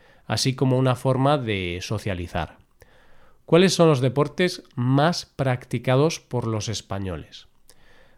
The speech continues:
Para hablar de esto, lo primero que hay que aclarar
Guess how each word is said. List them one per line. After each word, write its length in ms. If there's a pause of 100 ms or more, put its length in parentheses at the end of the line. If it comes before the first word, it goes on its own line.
Para 160
hablar 280
de 160
esto, 520
lo 460
primero 400
que 80
hay 120
que 160
aclarar 640